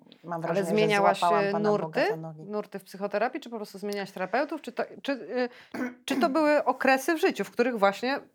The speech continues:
Speaker 2: tak psychoterapia ci, kolokwialnie mówiąc, weszła, tak? Jak mówisz,
Speaker 1: Wiesz
Speaker 2: że
Speaker 1: co,
Speaker 2: to
Speaker 1: za
Speaker 2: było
Speaker 1: każdym
Speaker 2: to.
Speaker 1: razem, jak miałam, <clears throat> że tak powiem, uderzenie,
Speaker 2: Mhm.
Speaker 1: rzut depresji, e, lądowałam u lekarza, kończyło się na lekach i jednocześnie zawsze było zalecenie,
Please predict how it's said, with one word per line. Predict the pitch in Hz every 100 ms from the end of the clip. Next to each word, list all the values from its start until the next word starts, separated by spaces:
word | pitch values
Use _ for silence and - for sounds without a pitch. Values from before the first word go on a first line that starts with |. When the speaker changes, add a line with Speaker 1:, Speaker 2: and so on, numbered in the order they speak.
| 196 214
Speaker 2:
tak | - -
psychoterapia | - 220 220 196 190 214
ci, | 208 220 226 226 _
kolokwialnie | - 190 190 208 202
mówiąc, | 202 202 202 175
weszła, | 170 139 - 113
tak? | - 160 -
Jak | 156 151
mówisz, | 170 160
Speaker 1:
Wiesz | 226
Speaker 2:
że | 240
Speaker 1:
co, |
Speaker 2:
to | 311
Speaker 1:
za |
Speaker 2:
było | 262
Speaker 1:
każdym | 311 370
Speaker 2:
to. |
Speaker 1:
razem, | 262 262 240
jak | 226
miałam, | 240 240 226 214 202 202
<clears throat> | 202 196 196
że | 196
tak | 196
powiem, | 208 202 190 185 185 196
uderzenie, | 220 208 185 165 160
Speaker 2:
Mhm. | 196 - 196
Speaker 1:
rzut | 180 202 180
depresji, | 196 - 180 - 208 233 - - - _ _ - -
e, | 202 196 190 190 190 190
lądowałam | 196 202 202 202 202 196
u |
lekarza, | 196 190 190 185 196
kończyło | 196 185 196
się | 185 190
na | 180
lekach | 170 170 240 262 294 -
i | 240 254
jednocześnie | 240 233 233 220 220 233 233 233 233 226 208
zawsze | 202 202 226
było | 202 208
zalecenie, | 196 190 190 196 196 196 196 196 202